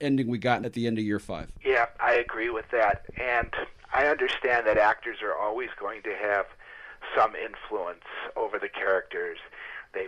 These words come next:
Speaker 2: play. I mean, I remember when I interviewed Jacqueline Smith for the Charlie's Angels book, she, uh, she told me about a first season episode of that show that explored her character's background and childhood, and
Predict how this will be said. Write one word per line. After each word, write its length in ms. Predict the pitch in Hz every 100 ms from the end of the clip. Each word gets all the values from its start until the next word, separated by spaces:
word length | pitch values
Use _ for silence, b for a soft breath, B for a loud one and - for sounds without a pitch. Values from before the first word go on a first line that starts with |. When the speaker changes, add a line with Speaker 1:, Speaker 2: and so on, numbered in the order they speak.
| -
Speaker 2:
play. 380 | - 104 92 85 - 113
I 80 |
mean, 100 | 107
I 60 | 104
remember 480 | 101 104 110 107 101
when 220 | 107 104
I 100 | 101 107
interviewed 640 | 104 104 101 101 95 92 - b b b -
Jacqueline 480 | 113 110 107 101 - - -
Smith 200 | 127 - -
for 80 |
the 120 | 98 98
Charlie's 500 | - 107 104 95 107
Angels 400 | 107 113 110 101 -
book, 280 | 101 92 -
she, 520 | - - 98 92 90 95
uh, 140 | 95 - - -
she 160 | - 110
told 260 | - 98
me 120 | 98
about 320 | 98 104 98 92
a 100 | 90 -
first 200 | 107 -
season 300 | 113 101 98
episode 540 | 104 104 101 - 98 98
of 80 | -
that 240 | 95 107 - -
show 320 | 101 82 80 - B B B B -
that 180 | 98 98
explored 640 | - - - 110 107 104
her 220 | - 120 117
character's 800 | - 117 101 101 - 95 90 90 101
background 760 | 98 98 - 104 98 92 92
and 140 | 85
childhood, 800 | - - 107 107 110 95 90 95 - -
and 280 | 98 92